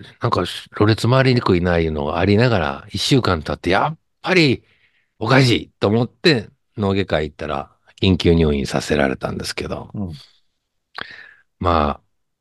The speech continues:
Speaker 1: あ、あのー、人生、仕事も遊びも一生懸命やってきて、いつ死んでもいいとはもう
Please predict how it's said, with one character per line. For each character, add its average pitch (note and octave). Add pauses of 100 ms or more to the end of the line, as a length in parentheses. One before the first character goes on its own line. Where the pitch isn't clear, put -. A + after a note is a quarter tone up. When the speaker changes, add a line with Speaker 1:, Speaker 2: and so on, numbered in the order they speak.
(300)
Speaker 1:
あ、 -
あ -
の D2+
ー、 D#2+
人 F2+
生、 D2 (960)
仕 -
事 F2+
も D#2
遊 F2
び F2
も E2
一 E2
生 -
懸 D#2
命 D#2
や D#2
っ -
て D#2+
き D2+
て、 D2+
い D#2
つ E2+
死 G#2+
ん G2
で F2
も D#2
い F2
い -
と -
は D2
も C#2
う D2